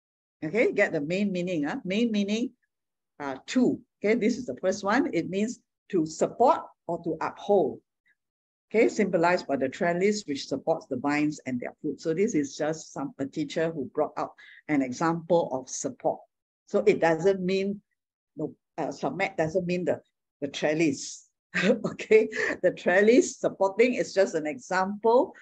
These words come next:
to help us understand the meaning of support. Okay, yeah.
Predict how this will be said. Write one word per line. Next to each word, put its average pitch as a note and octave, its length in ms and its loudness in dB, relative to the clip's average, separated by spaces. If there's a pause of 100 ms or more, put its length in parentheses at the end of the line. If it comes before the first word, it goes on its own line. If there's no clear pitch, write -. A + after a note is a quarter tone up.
(200)
to E3 80 -4
help - 280 -4
us G#3+ 320 0
understand F#3 800 2 (320)
the D#3+ 80 -8
meaning F#3 540 -2
of D3 160 -8
support. - 480 -4 (1400)
Okay, C#4 360 4 (560)
yeah. F#2+ 160 -12